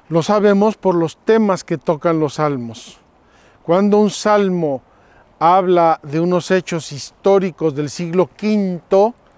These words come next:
no puede ser compuesto por David en el siglo décimo antes de Cristo.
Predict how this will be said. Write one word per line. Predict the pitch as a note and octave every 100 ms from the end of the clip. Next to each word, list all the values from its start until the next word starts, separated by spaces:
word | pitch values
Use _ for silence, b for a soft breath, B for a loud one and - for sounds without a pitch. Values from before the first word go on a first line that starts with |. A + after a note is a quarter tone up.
| b b b b b b
no | D3 F#3
puede | - G3+ G#3+ A3+
ser | G3+ G3+ G3+ F#3+ _ _
compuesto | E3+ D#3 F#3 F#3 - D#3+
por | D#3+ E3
David | D#3 D#3+ F3 F3+
en | F3 E3
el | C3+
siglo | E3+ E3 F3+ D#3
décimo | F#3 F#3 - F3+ F3 E3
antes | E3 D3 D#3+
de | C#3 C3
Cristo. | C#3 C3+ - A2